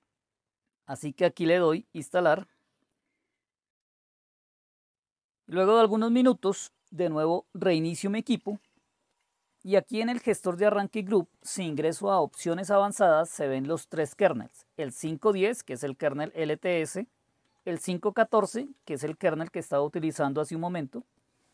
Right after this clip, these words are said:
y como primera opción está el kernel cinco quince.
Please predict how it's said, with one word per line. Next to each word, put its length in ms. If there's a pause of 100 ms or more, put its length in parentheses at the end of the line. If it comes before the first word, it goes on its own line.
y 120
como 240
primera 320
opción 320
está 220
el 100
kernel 400
cinco 420
quince. 480